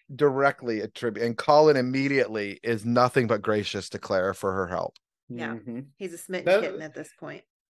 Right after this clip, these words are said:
Speaker 1: And
Speaker 3: Uh-huh.
Speaker 1: Colin
Speaker 3: That's
Speaker 1: seems
Speaker 3: when it, that's when he goes from, "Oh, she's a hottie McTottie," to, "Oh, she has my heart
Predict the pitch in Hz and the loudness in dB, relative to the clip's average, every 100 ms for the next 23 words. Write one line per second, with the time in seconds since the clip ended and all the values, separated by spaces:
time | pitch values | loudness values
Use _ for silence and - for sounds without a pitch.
0 | - 143 143 143 165 220 277 190 220 214 | 0 2 2 2 6 8 8 6 4 4
1 | 233 185 196 196 214 208 160 175 180 147 | 4 2 2 2 2 2 2 2 2 2
2 | 165 160 160 226 147 - 147 135 131 - | 2 2 0 -2 -2 -2 -4 -4 -6 -4
3 | 147 151 139 139 - 165 170 147 123 120 | -2 -2 -2 -6 -6 -2 0 0 -2 -2
4 | 143 131 135 185 180 170 180 202 185 175 | 0 0 0 -4 -2 -2 -2 -2 -2 -2
5 | 170 175 170 156 170 175 | -6 -6 -6 -6 -10 -12